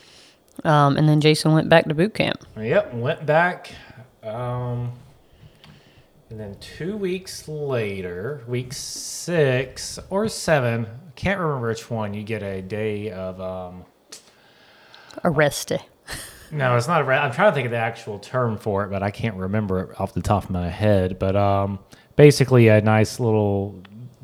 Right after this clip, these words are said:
Speaker 2: day away from base, um, in the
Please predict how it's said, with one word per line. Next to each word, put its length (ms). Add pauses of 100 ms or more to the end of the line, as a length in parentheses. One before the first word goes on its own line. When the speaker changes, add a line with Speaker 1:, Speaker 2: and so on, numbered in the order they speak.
(100)
Speaker 2:
day 240
away 320
from 460
base, 840 (100)
um, 400
in 160
the 340